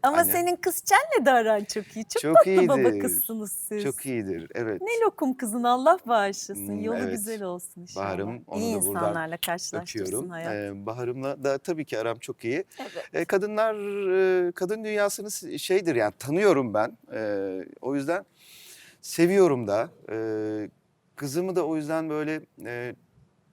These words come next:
Speaker 2: nasıl diyeyim, onunla da bir, bir, bir tür farklı bir ilişkim oluyor
Speaker 1: Evet,
Speaker 2: yani.
Speaker 1: evet, var.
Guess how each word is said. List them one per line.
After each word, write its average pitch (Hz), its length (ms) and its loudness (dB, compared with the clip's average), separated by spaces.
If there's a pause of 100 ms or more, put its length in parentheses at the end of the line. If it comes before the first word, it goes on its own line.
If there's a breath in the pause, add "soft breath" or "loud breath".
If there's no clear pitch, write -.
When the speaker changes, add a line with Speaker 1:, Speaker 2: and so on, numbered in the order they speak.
(540)
Speaker 2:
nasıl 156 260 -8
diyeyim, 135 200 -4
onunla 175 220 0
da 170 120 2
bir, 180 160 -4 (280)
bir, 175 80 -10 (160)
bir 311 60 -2
tür 190 340 -8
farklı 170 320 -6
bir 175 60 0
ilişkim 170 400 -4
oluyor 151 360 0
Speaker 1:
Evet, 110 100 -2
Speaker 2:
yani. 95 220 -6
Speaker 1:
evet, 143 280 -10 (160)
var. 151 280 -14